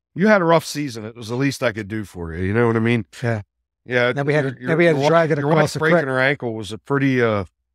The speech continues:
Speaker 1: catastrophic event. It, yeah, that, that
Speaker 2: I was
Speaker 1: sucked.
Speaker 2: telling her today, she, she was going over to a memorial. A friend of hers, uh, had passed away, and she went over to the memorial. And I said,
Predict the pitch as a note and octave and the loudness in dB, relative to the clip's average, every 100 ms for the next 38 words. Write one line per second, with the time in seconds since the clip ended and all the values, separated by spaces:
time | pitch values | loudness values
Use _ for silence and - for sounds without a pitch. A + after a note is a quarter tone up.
0 | _ _ C3 C3 A2+ B2+ B2 A#2 G#2+ F#2 | _ _ 0 0 0 -2 -2 -4 -8 -2
1 | A#2 A2+ - - A#2 - _ _ _ _ | -2 -2 -6 -8 -8 -10 _ _ _ _
2 | - A2+ A2+ G#2 G2+ A#2+ - - B2 D#3+ | -6 0 2 0 -4 -6 -6 -8 -4 0
3 | G3 G3 G3 F#3 D#3 D3+ F3 D#3 A2+ _ | 2 2 2 0 -2 0 0 0 -4 _
4 | _ _ _ _ - C3 _ - D#3 B2 | _ _ _ _ -16 -16 _ -6 -4 2
5 | D3 D#3 D#3+ D#3 D3 - D3+ C3+ C3 C3 | 2 4 2 0 -2 -2 -2 0 0 2
6 | C#3 C3+ B2+ A#2+ _ - - C3+ A#2+ B2+ | 2 4 2 -2 _ -4 0 2 2 0
7 | - - B2+ A2 G2+ _ _ C3 G#2+ C3 | -4 -4 -2 -2 -6 _ _ -10 -4 0
8 | B2 - B2 B2 A2+ F#2+ _ _ _ _ | 0 -2 -2 0 -2 -4 _ _ _ _
9 | _ _ - C#3 A#2+ C#3 C3+ C#3 _ _ | _ _ -6 -4 -2 0 0 -2 _ _
10 | D#3+ C#3 A#2+ B2 C3+ C#3+ B2 B2 - B2 | 0 0 0 0 2 4 2 0 -4 -6